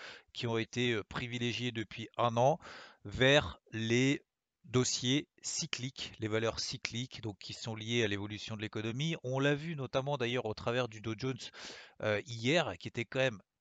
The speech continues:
très résistant par rapport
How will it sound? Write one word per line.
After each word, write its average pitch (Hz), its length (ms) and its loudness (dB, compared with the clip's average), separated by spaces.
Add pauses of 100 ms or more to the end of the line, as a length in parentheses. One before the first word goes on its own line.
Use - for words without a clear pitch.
(100)
très 180 320 2
résistant 160 640 -2 (420)
par 175 160 4
rapport 143 640 2